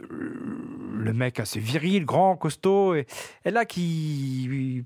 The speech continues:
par rapport au film dans, de John Woo dans lequel il joue, prend un, un rôle un peu à contre-emploi. Et si les deux acteurs, euh, principaux, euh, crèvent l'écran, Po Chi Leong dresse aussi le portrait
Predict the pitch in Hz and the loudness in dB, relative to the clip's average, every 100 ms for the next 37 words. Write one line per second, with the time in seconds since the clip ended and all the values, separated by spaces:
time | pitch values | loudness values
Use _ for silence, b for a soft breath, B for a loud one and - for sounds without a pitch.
0 | - 131 139 180 143 - 156 139 120 113 | -2 0 2 2 2 0 0 0 0 0
1 | 110 113 131 135 156 120 104 123 113 107 | -2 -2 -2 -2 0 -2 -2 -2 -2 0
2 | 180 220 B B B B - 165 240 208 | 0 -2 B B B B -4 4 6 6
3 | 180 170 170 165 165 160 - - 170 196 | 6 4 2 0 0 -2 -4 -2 2 2
4 | 196 175 202 180 185 - 170 - 117 - | 2 2 0 0 -2 0 -2 0 -2 -4
5 | B B B B - 127 - 175 170 180 | B B B B -2 0 2 2 2 2
6 | 175 - 190 170 147 - 151 156 143 160 | 2 2 2 4 2 -2 -2 -4 -4 0
7 | 165 127 104 135 120 123 127 196 247 233 | 0 0 -2 -4 -2 -2 0 2 2 2
8 | - 190 - 180 175 208 196 151 165 160 | 0 0 0 0 0 0 -2 0 0 0
9 | 143 180 160 147 - 190 | -2 -2 -2 -2 0 0